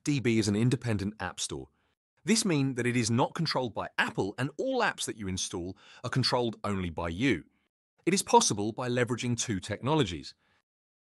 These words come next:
First, a mobile device management, a set of A P Is that were designed for big companies and governments, that enables data separation between Apple and our systems.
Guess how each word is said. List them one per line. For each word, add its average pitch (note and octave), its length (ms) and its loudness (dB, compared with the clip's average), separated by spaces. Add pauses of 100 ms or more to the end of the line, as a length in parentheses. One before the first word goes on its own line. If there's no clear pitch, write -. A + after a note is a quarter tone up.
(800)
First, E3 460 2 (300)
a A#2 60 -4
mobile F3 440 4
device B2 360 0
management, G2+ 440 -2 (200)
a G#2+ 60 -10
set C3 180 0
of B2+ 80 0
A C3+ 140 4
P C#3+ 180 -4
Is B2+ 300 -2
that - 140 -6
were G#2+ 80 -6
designed A2 480 -2
for - 80 -12
big B2+ 300 -4
companies G#2+ 480 -4
and E2+ 120 -6
governments, A2+ 540 -4 (320)
that B2+ 100 -2
enables C3+ 500 4
data C#3 340 -2
separation A#2 640 -4
between G#2+ 540 -4
Apple B2 440 -2
and F#2+ 140 -6
our E2 160 -6
systems. - 580 -6